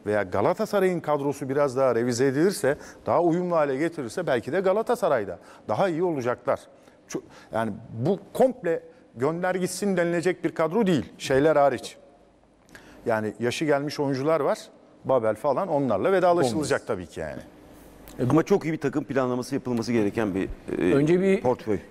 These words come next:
Speaker 2: yönetim ortaya çıksın
Speaker 3: Ya
Speaker 2: da.
Speaker 3: tabii o, onlar
Speaker 2: Yani üç
Speaker 3: apayrı.
Speaker 2: aydır beklenen, yapılamayan seçim bir,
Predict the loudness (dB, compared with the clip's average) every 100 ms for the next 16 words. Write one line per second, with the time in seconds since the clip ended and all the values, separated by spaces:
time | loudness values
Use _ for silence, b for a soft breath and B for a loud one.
0 | -2 2 2 0 0 0 0 0 0 0
1 | -4 -2 0 0 2 2 2 0 -2 -4
2 | -2 2 2 2 4 6 4 0 -4 -6
3 | -4 -2 -2 -2 -2 -4 0 0 2 -2
4 | -2 -4 -8 -4 -4 -2 -2